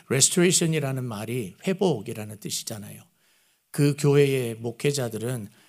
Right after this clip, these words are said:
레널드와 브렌다라고 하는 부부입니다. 이 두 사람은 지난 십 년 동안 우리 선교사님이, 어, 가르쳐서 정식으로, 진짜로 정식으로 안수까지 받은 정식 목사들입니다.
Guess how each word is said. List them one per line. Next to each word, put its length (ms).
레널드와 800
브렌다라고 640
하는 220
부부입니다. 680
이 160
두 140
사람은 520
지난 260
십 180
년 220
동안 420
우리 120
선교사님이, 920
어, 260
가르쳐서 800
정식으로, 720
진짜로 540
정식으로 760
안수까지 720
받은 520
정식 440
목사들입니다. 1300